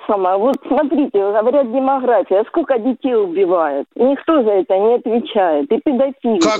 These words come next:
Speaker 1: и
Speaker 2: это никто не, ну
Speaker 1: на дорогах, и
Speaker 2: зачем
Speaker 1: всё.
Speaker 2: так сразу никто за это не отвечает?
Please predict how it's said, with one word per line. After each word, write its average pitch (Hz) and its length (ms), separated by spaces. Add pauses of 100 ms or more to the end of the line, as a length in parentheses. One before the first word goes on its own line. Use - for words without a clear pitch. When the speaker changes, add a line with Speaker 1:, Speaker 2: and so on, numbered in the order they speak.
Speaker 1:
и 190 40
Speaker 2:
это 254 160
никто 262 300
не, 226 40
ну 190 140
Speaker 1:
на - 60
дорогах, - 20
и - 20 (120)
Speaker 2:
зачем 247 280
Speaker 1:
всё. 202 80
Speaker 2:
так 208 180
сразу 202 460
никто 175 400
за 165 120
это 160 260
не 143 120
отвечает? 113 520